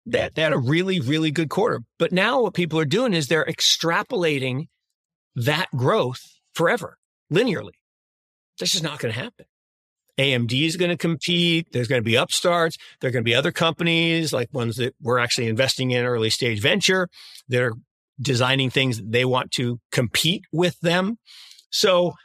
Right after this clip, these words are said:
the same way that nvidia basically replaced Intel, and I don't know if you saw Intel yesterday,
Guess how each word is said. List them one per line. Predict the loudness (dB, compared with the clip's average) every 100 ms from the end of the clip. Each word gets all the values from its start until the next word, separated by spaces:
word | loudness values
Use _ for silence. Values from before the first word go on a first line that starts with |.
| _
the | -2
same | 2 2 2
way | 2 2
that | 2 -2 _ _ _ _ _ _ _ _ _ -2
nvidia | 0 2 2 4 2 2 -2 -8 _ _
basically | 0 2 2 0 0 -2
replaced | 2 0 0 0
Intel, | 0 0 -2 -2
and | -2
I |
don't | -2
know |
if | -4
you | -4
saw | -4 -2
Intel | -2 -2 0 0
yesterday, | 2 0 -2 -6